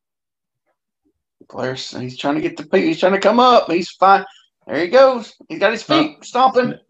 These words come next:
Speaker 2: nope, the I Quit match was eighty-nine. We were, we were incorrect. It was November fifteenth of eighty-nine.
Speaker 1: Okay, so we're just a little month and a half, two months off from it. So he's still babyface, though.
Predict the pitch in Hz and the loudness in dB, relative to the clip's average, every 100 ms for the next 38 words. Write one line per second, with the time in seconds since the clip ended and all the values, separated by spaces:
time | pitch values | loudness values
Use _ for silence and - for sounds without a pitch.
0 | - _ _ _ _ _ _ - 135 131 | -20 _ _ _ _ _ _ -6 -4 -2
1 | 135 127 135 151 143 143 139 120 120 113 | -4 -2 -2 -2 -2 -4 -4 -2 -2 -2
2 | 113 110 107 110 107 110 113 113 117 - | -4 -4 -6 -6 -6 -6 -4 -4 -6 -8
3 | _ _ - 120 117 117 131 143 143 127 | _ _ -12 -8 -8 -8 -4 -2 -2 -6
4 | - 139 123 123 127 127 120 117 110 104 | -10 -8 -6 -8 -8 -6 -4 -4 -6 -10
5 | _ _ _ 123 120 127 135 135 131 131 | _ _ _ -4 -2 -2 -2 -6 -6 -6
6 | 113 - 117 104 95 101 98 95 92 90 | -6 -8 -8 -8 -10 -12 -12 -12 -14 -16
7 | 92 _ _ _ _ _ _ _ _ _ | -18 _ _ _ _ _ _ _ _ _
8 | _ _ _ _ _ _ _ _ _ _ | _ _ _ _ _ _ _ _ _ _
9 | - 143 139 123 - 143 139 123 120 135 | -14 -12 -10 -10 -8 -10 -8 -8 -6 -6
10 | 143 139 135 139 139 139 - _ _ - | -4 -6 -4 -2 0 -2 -4 _ _ -20
11 | - _ _ _ - 139 147 131 - - | -20 _ _ _ -6 -2 0 -2 -6 -10
12 | - 143 147 139 131 123 165 - 208 175 | 0 0 2 -2 -2 -2 -4 0 2 4
13 | 170 123 71 - - - 73 | 2 0 -6 -12 -12 -10 -10